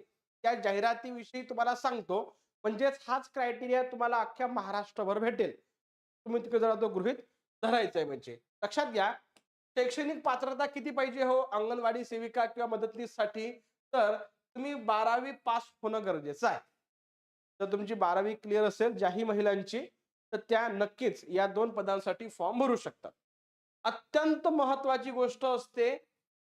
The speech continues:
की ज्या ठिकाणी अंगणवाडी सेविका किंवा मदतनीसची जागा आहे, सदर महिला त्याच शहरातली किंवा त्याच गावातली रहिवासी असणं गरजेची आहे.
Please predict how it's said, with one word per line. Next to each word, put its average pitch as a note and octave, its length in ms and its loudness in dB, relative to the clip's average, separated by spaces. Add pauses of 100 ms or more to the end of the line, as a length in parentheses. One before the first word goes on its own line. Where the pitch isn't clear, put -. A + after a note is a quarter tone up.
(500)
की A#3 240 -2
ज्या A#3 240 2
ठिकाणी B3 880 0 (220)
अंगणवाडी A3+ 560 2
सेविका A3 480 -2
किंवा A#3 240 -4
मदतनीसची A3+ 560 -4
जागा G3+ 300 4
आहे, F#3 340 -2 (1160)
सदर B3+ 240 4
महिला B3+ 520 2 (180)
त्याच B3+ 320 -2
शहरातली A#3 560 -2
किंवा - 260 -12
त्याच A#3+ 420 -2
गावातली A3 580 0
रहिवासी G#3 580 -2
असणं A#3 360 -6
गरजेची F3 440 0
आहे. G3+ 220 2